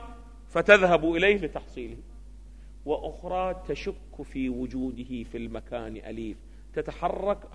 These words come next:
هذا الشك يحركك أو لا يحركك؟ أجبني، أحسن. مرة أنه عطشي ليس بتلك الدرجة التي لو لم أشرب أهلك،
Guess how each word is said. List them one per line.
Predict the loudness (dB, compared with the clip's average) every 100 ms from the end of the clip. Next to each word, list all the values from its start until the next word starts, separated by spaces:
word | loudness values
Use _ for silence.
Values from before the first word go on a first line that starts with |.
| -10
هذا | -6
الشك | -4 -4 -6
يحركك | -6 -6 -4 -4 -6 -6
أو | -2
لا | 0
يحركك؟ | 0 0 -4 -6 -10 -12 -16 -20 -20 -20 -20 -20 -18 -18 -20 -20 -20 -20 -20 -18 -18 -18 -18 -14 -4
أجبني، | 2 6 6 6 2
أحسن. | 0 6 6 6 -4 -16 -18 -20 -16 -10
مرة | 4 8 8 8 8 8
أنه | 4 2 4 2
عطشي | 2 0 0 -2 -2 -4 -4
ليس | 0 0 0
بتلك | -2 -2 -2 -2 0
الدرجة | 2 8 10 10 8
التي | 6 4 2 0 4
لو | 6 6
لم | 6 4 4
أشرب | 2 2 0 0
أهلك، | 4 4 2